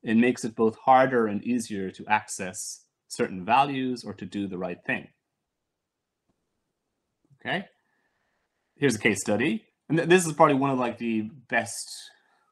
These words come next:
studied, um, examples. Uh, th-, there's lots of papers written about the moral effects of contraceptive technology. So what, what impact did the invention of, you know,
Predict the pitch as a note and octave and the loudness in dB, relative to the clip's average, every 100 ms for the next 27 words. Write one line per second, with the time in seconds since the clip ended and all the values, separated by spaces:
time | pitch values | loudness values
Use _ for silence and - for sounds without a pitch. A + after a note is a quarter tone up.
0 | _ _ - C3 A#2 G#2 F2+ - - _ | _ _ -2 0 2 0 -4 -14 -20 _
1 | G3+ - A2+ G2 F#2+ F#2 A2 G#2 A2+ A2 | -20 -8 -4 -4 -6 -10 -10 -2 0 0
2 | F#2+ F2+ G#2 - F#2+ - G2+ F#2 G2 F2+ | -4 -10 -12 -12 -14 -12 -10 -8 -8 0
3 | G#2 G#2 - A2+ G2+ F#2 G#2 G#2 G2 G2 | 2 2 4 4 4 2 0 0 0 0
4 | G2 - F#2+ G2 G#2 G#2 G2 - G#2 - | 0 -4 0 6 6 6 4 -2 -4 -6
5 | - G2 F2+ E2+ _ _ _ _ _ G#2+ | -6 -4 -4 -6 _ _ _ _ _ 2
6 | G2 F#2+ G2 - F#2 - F2+ - G#2+ A2+ | 2 0 -6 -6 -10 -12 -12 -4 0 0
7 | G#2 G#3+ - _ _ _ _ _ _ _ | -2 -4 -6 _ _ _ _ _ _ _
8 | _ _ _ _ _ - - D3 G#3 G#3+ | _ _ _ _ _ -10 0 6 6 6
9 | F#3+ E3+ F3+ D3 C3 - A#2 A2 A2 A2+ | -2 -2 -4 -4 -6 -6 -6 -4 -4 -6
10 | A2+ G#2+ G2+ G2 F#2+ G2 _ _ _ _ | -8 -10 -6 -6 -6 -12 _ _ _ _
11 | _ _ _ _ _ _ _ _ _ - | _ _ _ _ _ _ _ _ _ -14
12 | G2 | -12